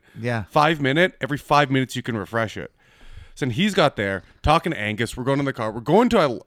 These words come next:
Speaker 2: where his last scene, also downtown, completely different spot, though. They're like, "No, it's changed," because it's so blatant. It's like, exact op-, going the exact opposite way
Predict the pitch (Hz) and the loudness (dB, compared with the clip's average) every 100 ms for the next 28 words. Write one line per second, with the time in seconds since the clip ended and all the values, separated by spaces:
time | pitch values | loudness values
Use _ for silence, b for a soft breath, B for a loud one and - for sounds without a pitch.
0 | - 139 107 139 180 - 170 131 127 135 | -4 -2 2 4 4 2 0 0 0 -2
1 | 156 127 131 127 120 120 120 117 120 117 | -2 0 0 0 -2 -2 -2 -4 -4 -4
2 | 110 120 107 - 101 92 92 71 - b | -4 -6 -8 -6 -6 -6 -10 -12 -16 b
3 | b b b b b - 156 156 226 285 | b b b b b -2 0 4 8 8
4 | 190 135 - - 226 160 104 - - 151 | 6 2 0 2 4 2 -2 -6 -6 -2
5 | - 202 127 143 202 240 160 160 175 147 | 4 4 6 4 4 2 -2 0 0 -2
6 | 131 - b b _ _ - 160 254 262 | -6 -20 b b _ _ -4 0 4 4
7 | - 220 226 - 147 175 170 135 165 190 | 6 4 4 2 2 2 4 2 4 4
8 | - 190 185 160 175 135 156 131 95 | 6 4 4 2 -2 2 4 4 2